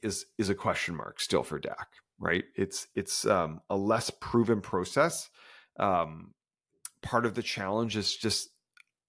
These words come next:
I, l-, like, we talk about C O two as if it's everywhere and it, that we must just be overflowing with it. And while that's true from the standpoint of there is too much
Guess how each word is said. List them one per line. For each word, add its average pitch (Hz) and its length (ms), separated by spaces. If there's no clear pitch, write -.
I, 104 120
l-, 131 240
like, 117 280
we 131 100
talk - 320
about 117 320
C 117 240
O 107 40
two 104 580
as 107 140
if 113 140
it's - 240
everywhere 95 760
and 87 460
it, 104 180
that 113 280
we 113 140
must 104 220
just - 180
be 101 140
overflowing 101 580
with 92 160
it. 85 200
And 123 140
while 135 120
that's 165 380
true 185 720
from 135 220
the 127 80
standpoint 139 600
of 104 300
there 127 160
is 139 240
too - 200
much 143 340